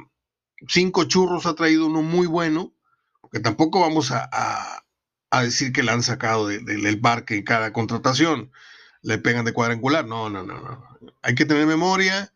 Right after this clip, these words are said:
hay que aculga-, acordarnos de los Arbeltengos, de los, eh, Ñoñoñongos y de los,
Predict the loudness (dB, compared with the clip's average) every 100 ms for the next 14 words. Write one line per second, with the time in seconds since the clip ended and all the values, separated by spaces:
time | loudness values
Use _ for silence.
0 | _ _ _ -4 0 0 0 0 2 0
1 | 0 0 0 0 0 0 0 0 -2 -2
2 | 0 0 2 0 0 0 0 0 0 -2
3 | -2 -2 0 0 2 2 2 2 2 2
4 | 0 0 0 2 2 0 -6